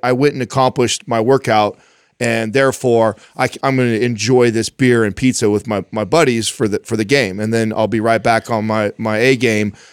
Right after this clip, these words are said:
starting Monday. And when I did that, uh, one, a lot of times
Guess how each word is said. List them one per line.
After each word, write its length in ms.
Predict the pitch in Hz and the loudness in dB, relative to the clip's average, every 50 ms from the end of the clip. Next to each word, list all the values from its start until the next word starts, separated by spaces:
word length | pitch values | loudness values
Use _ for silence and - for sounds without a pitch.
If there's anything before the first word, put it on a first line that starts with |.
| _ _ | _ _
starting 460 | - - - 127 120 110 104 104 113 | -12 -6 -2 0 0 0 0 -2 0
Monday. 440 | 120 131 135 123 107 101 95 95 95 - | 0 0 2 2 0 -2 -2 -4 -4 -2
And 400 | 123 127 127 127 123 123 117 104 - - _ _ _ _ _ _ | -2 0 2 2 2 0 -2 -4 -8 -16 _ _ _ _ _ _
when 180 | - 127 135 139 | -4 -2 -2 0
I 140 | 143 143 139 | 0 -2 -2
did 380 | 123 101 143 170 185 147 107 | -2 0 2 2 2 2 0
that, 400 | 127 123 117 113 113 117 - _ _ | 0 2 2 2 0 -2 -4 _ _
uh, 180 | - 117 110 104 | -6 -6 -6 -6
one, 420 | - 101 135 165 160 143 143 143 - - | -4 -2 0 2 2 2 2 0 -2 -2
a 60 | 120 | 0
lot 160 | 127 139 160 | 2 2 2
of 80 | 160 - | 2 2
times 480 | - 135 131 123 127 131 127 - - | 0 0 0 2 0 0 -2 -4 -8